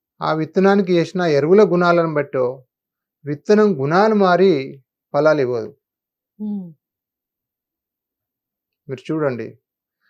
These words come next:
Speaker 1: అంటే విత్తనము మనం భూమిలో నాటక ముందు విత్తనం గింజలో ఏ గుణాలు కలిగి అది సృష్టించబడిందో,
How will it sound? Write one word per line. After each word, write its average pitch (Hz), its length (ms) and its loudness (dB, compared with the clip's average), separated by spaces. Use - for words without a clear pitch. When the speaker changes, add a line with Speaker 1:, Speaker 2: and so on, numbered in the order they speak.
Speaker 1:
అంటే 156 200 0
విత్తనము 196 680 0
మనం 185 360 0
భూమిలో 180 380 2
నాటక 170 440 -2
ముందు 175 320 -2
విత్తనం 175 480 -2
గింజలో 170 600 4
ఏ 143 300 0
గుణాలు 165 460 0
కలిగి 185 560 0
అది 160 220 -2
సృష్టించబడిందో, 170 1160 -2